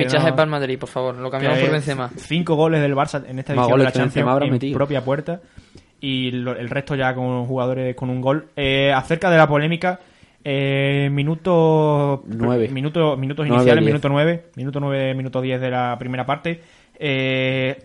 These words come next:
Speaker 2: posible penalti de Semedo a Checo, para mí no me parece. Mm, he estado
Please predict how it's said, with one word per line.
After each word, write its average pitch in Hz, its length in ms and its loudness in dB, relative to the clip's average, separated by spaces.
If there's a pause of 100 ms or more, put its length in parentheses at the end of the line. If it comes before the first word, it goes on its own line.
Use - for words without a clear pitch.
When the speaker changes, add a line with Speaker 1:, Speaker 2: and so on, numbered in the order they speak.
Speaker 2:
posible 156 800 0
penalti 139 600 -2
de 131 100 -6
Semedo 135 440 -2
a 127 220 0
Checo, 165 340 -2
para 135 160 0
mí 143 120 0
no 139 80 0
me 139 100 2
parece. 143 520 -2
Mm, 123 500 -6 (220)
he 131 120 -4
estado 131 580 -2